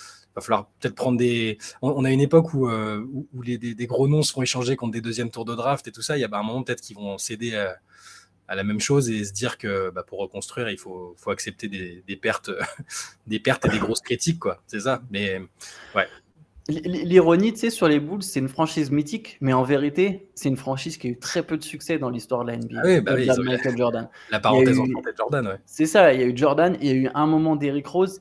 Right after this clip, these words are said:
Speaker 2: et tout le
Speaker 1: Mm.
Speaker 2: reste, c'est ultra médiocre, en fait. Et ça a toujours été ultra médiocre. Donc, c'est, c'est très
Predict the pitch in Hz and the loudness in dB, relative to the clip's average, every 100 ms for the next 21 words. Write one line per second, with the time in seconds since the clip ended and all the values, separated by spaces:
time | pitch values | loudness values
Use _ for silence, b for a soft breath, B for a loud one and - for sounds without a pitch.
0 | - 127 - 208 190 180 196 - - - | -10 -10 -8 -6 -4 -2 -4 -6 -20 -18
1 | - - 185 180 - 175 165 160 170 - | -16 -8 -8 -6 -2 0 0 0 -2 -2
2 | 113 - - - - 104 - - 196 175 | -12 -14 -16 -16 -10 -8 -8 -6 -4 -2
3 | 185 - 139 139 160 160 156 - 160 147 | -4 -2 -4 0 -2 0 -6 -4 -2 -2
4 | 143 160 135 - b b b b _ - | 0 0 -2 -8 b b b b _ -2
5 | 131 131 131 120 120 - 131 - | -2 0 -2 0 -2 -6 -4 2